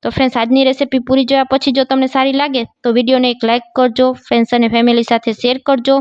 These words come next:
અને મારી રેસીપીઓ તમને જોવી ગમતી હોય અને હજી સુધી મારી ચેનલને સબસ્ક્રાઇબ ન કરી હોય તો મને સપોર્ટ કરવા બદલ મારી ચેનલને સબસ્ક્રાઇબ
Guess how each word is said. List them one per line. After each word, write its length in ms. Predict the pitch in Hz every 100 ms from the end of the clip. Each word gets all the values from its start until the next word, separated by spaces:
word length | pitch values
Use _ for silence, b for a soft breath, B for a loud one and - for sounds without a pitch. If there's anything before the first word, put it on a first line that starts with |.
| - B B B
અને 120 | 240 247
મારી 260 | 240 254 254
રેસીપીઓ 380 | 254 262 262 247
તમને 240 | 254 247
જોવી 240 | 233 233 233
ગમતી 380 | 240 262 302 269
હોય 140 | 220 - -
અને 140 | 226
હજી 240 | 214 214 247
સુધી 220 | 262 254 233 -
મારી 220 | 226 247
ચેનલને 280 | 262 254 247
સબસ્ક્રાઇબ 420 | 233 240 - 226 202
ન 40 | 254
કરી 300 | 285 247 220
હોય 180 | 208 208 b b b -
તો 80 | 233
મને 180 | 226 262
સપોર્ટ 320 | 269 262 262 -
કરવા 220 | 262 254
બદલ 240 | 277 262 233
મારી 300 | 220 226 240
ચેનલને 320 | 262 277 269
સબસ્ક્રાઇબ 420 | 208 208 - 190